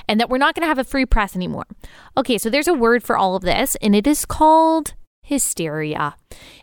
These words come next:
And it is induced by propaganda fed to you by a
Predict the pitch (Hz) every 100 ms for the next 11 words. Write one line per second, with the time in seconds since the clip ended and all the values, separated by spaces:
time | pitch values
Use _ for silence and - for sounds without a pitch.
0 | - 208 214 220 285 403 466 - 214 180
1 | 202 - - - - - - - 226 190
2 | 190 - 180 185 220 330 320 302 320 311
3 | - 220 240 - 302 226 185 208 285 _
4 | 202 160 170 269 - _ - 180 180 214